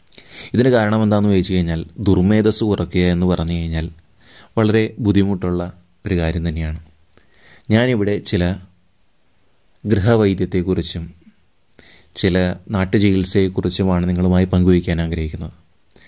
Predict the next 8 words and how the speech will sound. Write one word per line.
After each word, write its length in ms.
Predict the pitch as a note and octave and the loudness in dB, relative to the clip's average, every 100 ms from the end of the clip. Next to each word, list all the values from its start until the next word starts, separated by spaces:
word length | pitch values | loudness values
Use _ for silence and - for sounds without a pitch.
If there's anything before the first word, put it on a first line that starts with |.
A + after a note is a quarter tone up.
| - - _ | -20 -20 _
നിങ്ങളുടെ 380 | G#2 G#2+ A2 A2+ | 2 2 4 2
അമിതമായ 500 | A2 G#2 G#2 G#2+ G#2+ G#2 | 0 2 2 2 2 2
വണ്ണം 320 | F#2+ F2+ F#2+ | 0 0 -2
കുറയ്ക്കുവാൻ 500 | F#2 F2 F2 F2 E2 - - - | -2 -2 -4 -6 -6 -10 -20 -4
ഒരുപക്ഷേ 480 | G#2 F2+ E2+ - E2 D#2+ | 0 0 -2 -4 -8 -6
ഇത് 100 | F#2 | -6
സഹായിച്ചേക്കാം. 760 | F2+ E2+ F2 E2 E2 E2 F2 - _ _ _ _ _ _ _ - - - - - | -4 -4 -2 -2 -2 -4 -6 -10 _ _ _ _ _ _ _ -20 -20 -20 -10 0
പൊണ്ണത്തടി 500 | A#2+ B2 B2+ C3+ | 0 2 0 0